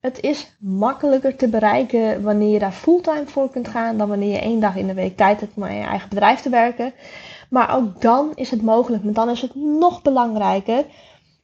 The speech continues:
om je niet te gaan focussen op de randzaken, maar echt te gaan kijken van, oké, ja, maar wat zijn nou de taken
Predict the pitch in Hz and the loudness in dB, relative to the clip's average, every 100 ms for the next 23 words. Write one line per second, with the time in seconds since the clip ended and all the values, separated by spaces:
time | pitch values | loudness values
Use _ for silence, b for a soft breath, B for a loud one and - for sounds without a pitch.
0 | _ - 247 247 233 220 226 285 302 311 | _ 0 2 2 4 4 4 2 0 -2
1 | 311 302 233 233 233 - 220 202 214 196 | -2 0 0 0 -2 -6 -6 -2 0 2
2 | 196 208 196 175 185 208 - - 247 - | 0 0 0 0 0 -4 -6 2 0 0
3 | - 233 220 220 214 220 214 190 202 208 | -4 -4 0 4 4 2 -4 0 -2 -2
4 | B B B - 220 202 196 185 180 180 | B B B -8 2 2 2 -2 -4 4
5 | 220 359 370 349 311 277 - 247 247 269 | 4 4 -4 -2 -2 -2 0 0 0 -2
6 | 269 262 | -4 -4